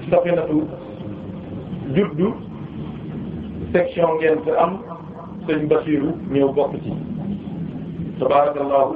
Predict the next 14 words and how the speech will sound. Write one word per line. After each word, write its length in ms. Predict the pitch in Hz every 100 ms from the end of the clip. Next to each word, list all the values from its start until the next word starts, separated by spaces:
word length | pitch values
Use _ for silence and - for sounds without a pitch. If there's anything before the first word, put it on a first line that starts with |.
| -
mu 80 | 151
ànd 220 | 139 139 139
ak 120 | 139 - - - 131
mbokk 260 | 147 143
taalibe 280 | 151 139 131
yi 240 | 131 139 151 -
ci 80 | 143
ngeen 220 | 143 135 - 139 127 - - - - - - - - - 123
di 240 | 139 143 139
def 180 | 139
liggéey 280 | 139 135 131
bu 120 | 123 -
am 180 | 165 165
solo. 240 | 160 151